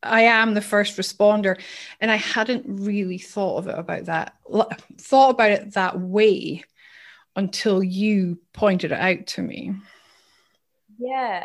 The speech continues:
Speaker 2: And I, I'm glad you shared that too, because so frequently when I've worked with nurses, I mean, doctors seem to get it that, you know, the responsibility lands on their shoulders.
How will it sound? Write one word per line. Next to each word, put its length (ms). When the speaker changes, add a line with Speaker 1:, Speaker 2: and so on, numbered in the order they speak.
Speaker 2:
And 120
I, 120
I'm 220
glad 260
you 300
shared 420
that 240
too, 200
because 460
so 300
frequently 580
when 160
I've 200
worked 320
with 220
nurses, 560
I 60
mean, 200
doctors 420
seem 220
to 100
get 280
it 180
that, 220
you 60
know, 120
the 100
responsibility 840
lands 400
on 160
their 160
shoulders. 960